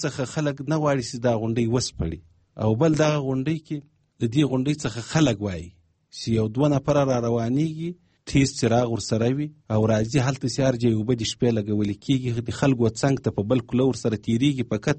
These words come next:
پښې یې معلومېږي چې دا دوه نفره دي. او دا دونه سرعت لري، دونه تیز ده چې ته هلته ګورې، بیا دی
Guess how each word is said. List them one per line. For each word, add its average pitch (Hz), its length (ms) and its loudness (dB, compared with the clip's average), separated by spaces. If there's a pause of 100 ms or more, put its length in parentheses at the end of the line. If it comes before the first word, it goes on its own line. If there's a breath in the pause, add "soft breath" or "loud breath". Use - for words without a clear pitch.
پښې - 220 -2
یې 127 120 2
معلومېږي 117 440 -2
چې 101 120 -8
دا 104 60 0
دوه 107 180 -2
نفره 95 340 -2
دي. - 120 -10 (240 soft breath)
او 110 100 4
دا 131 160 4
دونه 156 300 2
سرعت 123 460 -2
لري، 139 180 0
دونه 139 280 -2
تیز 117 380 -2
ده 117 120 2 (420 soft breath)
چې - 100 -14
ته - 160 -2
هلته 156 160 0
ګورې، 156 420 2
بیا 147 120 2
دی 147 220 0